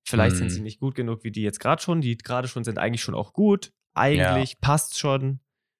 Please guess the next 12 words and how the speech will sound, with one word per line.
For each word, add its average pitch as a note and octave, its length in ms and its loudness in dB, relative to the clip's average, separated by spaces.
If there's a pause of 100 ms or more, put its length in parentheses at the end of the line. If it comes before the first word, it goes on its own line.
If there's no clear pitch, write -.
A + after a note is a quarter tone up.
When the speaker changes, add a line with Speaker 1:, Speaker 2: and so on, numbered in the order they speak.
(280)
Speaker 1:
Und, A2+ 500 0
und A2 340 -2
das G#2+ 200 0
ist, - 360 -6
ja, D3+ 320 -2
das G#2+ 160 -2
ist - 140 -6
der B2+ 100 0
Grund. C3 360 -2
Also G2 120 -2
das A#2 140 0
heißt, B2+ 260 2